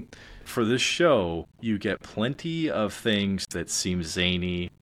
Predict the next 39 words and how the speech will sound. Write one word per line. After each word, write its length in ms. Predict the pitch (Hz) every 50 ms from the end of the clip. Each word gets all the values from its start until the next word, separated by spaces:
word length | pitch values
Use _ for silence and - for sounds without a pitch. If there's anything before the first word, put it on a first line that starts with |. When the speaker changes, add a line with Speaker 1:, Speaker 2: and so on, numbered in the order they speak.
| _ -
Speaker 2:
They 100 | - -
seem 380 | - - - - 110 110 110 110
a 40 | 101
little 260 | 95 98 98 101 98
Speaker 1:
Mm-hmm. 80 | 101 95
Speaker 2:
weird. 340 | 92 92 90 90 87 90 87
They 60 | 92
seem 280 | - - - 135 127 123
a 40 |
little 220 | 113 117 110 101 90
off, 380 | - 87 85 82 85 - - -
like 120 | 90 -
the 60 | -
soft 340 | 87 - - 117 95 92 -
kitty, 380 | - - 110 87 90 90 87 87 _ _ _ _ _ - _ _ _ -
warm 300 | 98 95 98 95 92 90
kitty 280 | - - 104 92 95 90
that 120 | 90 85
you 80 | 82 90
talked 300 | 87 - 92 87 - -
about 220 | 92 92 90 90
a 20 | 87
little 180 | 90 90 87
earlier. 320 | 87 92 - - - - - - -
<laughs> 340 | - 135 - - - 143 - - - - - - - - - -
Speaker 1:
Mm-hmm. 320 | 113 117 120 117 113 120 143
Speaker 2:
But, 220 | 139 139 147 143 - _ - - - - 113
but 160 | 131 147 143
it 120 | 139 135 110
works 320 | 127 139 151 151 151 -
for 120 | - -
these 180 | 95 92 85 -
characters. 600 | - - 90 78 73 - - 80 73 64 - -
This 140 | - 123 -
stuff 320 | - - 160 - - -
works 320 | 110 113 117 117 - - -
for 140 | - 87
them. 380 | 76 73 69 65 67 67 69 78 _ _ - -
And 380 | 104 101 95 92 90 87 -